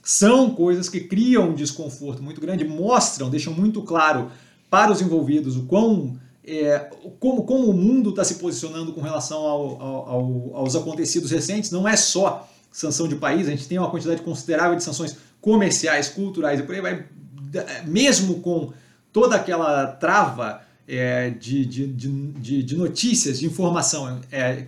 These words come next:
que tem dificuldade de entrar na Rússia, quando você vê esse tipo de reflexo, você começa a, a ter, imagina eu como russo, você começa a ter uma compreensão de que de fato tem algo muito grande acontecendo e que não é, como tem sido repetido pelo Vladimir Putin, só uma operação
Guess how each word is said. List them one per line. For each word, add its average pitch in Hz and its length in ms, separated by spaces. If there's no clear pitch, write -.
que - 100
tem 180 140
dificuldade 185 640
de 151 60
entrar 151 160
na 156 120
Rússia, 156 460
quando 254 200
você 220 140
vê 202 80
esse - 160
tipo 185 260
de 160 60
reflexo, 175 380
você 175 180
começa 180 760
a, 143 220
a 143 40
ter, 170 400
imagina 151 340
eu 151 100
como 165 180
russo, 180 300
você 143 160
começa 147 280
a - 40
ter 175 60
uma 165 120
compreensão 170 720
de - 120
que 190 80
de 147 80
fato 156 220
tem 165 100
algo 165 200
muito 175 320
grande 151 240
acontecendo 180 400
e - 20
que 190 60
não 185 180
é, 160 100
como 165 340
tem 143 160
sido 143 200
repetido 151 400
pelo 151 140
Vladimir 156 320
Putin, 180 300
só 175 200
uma 175 80
operação 165 640